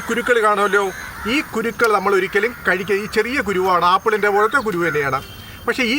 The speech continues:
കുരുവിൻ്റെ പ്രശ്നം, ഈ കുരു ഉള്ളിൽ വന്ന് പോയാൽ പൊട്ടാസ്യം സയനൈഡ് ഉള്ളിൽ പോകും പോലെയാണ്. കാരണം വിഷപദാർത്ഥമാണ് ഇത്, നമ്മുടെ ദഹനേന്ദ്രിയത്തിൽ വിഷാംശം ഉണ്ടാക്കുന്നതുകൊണ്ട് ഇതിൻ്റെ കുരുക്കൾ നമ്മൾ കഴിക്കരുത്.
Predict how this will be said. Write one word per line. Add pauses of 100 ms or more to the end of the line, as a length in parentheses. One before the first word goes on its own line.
(140)
കുരുവിൻ്റെ
പ്രശ്നം, (560)
ഈ (140)
കുരു
ഉള്ളിൽ
വന്ന് (120)
പോയാൽ (580)
പൊട്ടാസ്യം
സയനൈഡ് (320)
ഉള്ളിൽ
പോകും
പോലെയാണ്.
കാരണം
വിഷപദാർത്ഥമാണ്
ഇത്,
നമ്മുടെ (100)
ദഹനേന്ദ്രിയത്തിൽ (120)
വിഷാംശം
ഉണ്ടാക്കുന്നതുകൊണ്ട് (640)
ഇതിൻ്റെ (180)
കുരുക്കൾ (120)
നമ്മൾ (120)
കഴിക്കരുത്.